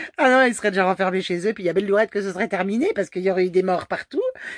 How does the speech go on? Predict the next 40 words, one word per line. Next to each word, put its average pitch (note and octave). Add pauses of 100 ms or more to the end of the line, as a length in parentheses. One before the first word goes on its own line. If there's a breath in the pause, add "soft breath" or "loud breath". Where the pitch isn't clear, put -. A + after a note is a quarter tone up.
Et -
puis -
tu A#3
sais, E4+
le A3+
virus, G#3+
il G#3
passe D4
et D#4
il A3
s'arrête D4
à A#3+
un G#3
moment F3
donné, D#3+
hein. D3
Ah G3+
bah G3+
si, E4+ (200)
si, -
si, E4
si, C4
si, D#4+
il -
s'arrête. - (1500 loud breath)
Sans B3+
le A3
vac. - (640)
Par -
contre, -
le C3
vac, G3
lui, - (760)
il B2
va B2
mettre D3+
un A2+
vrai C#3+
virus. - (420)
Réveillez-vous, D3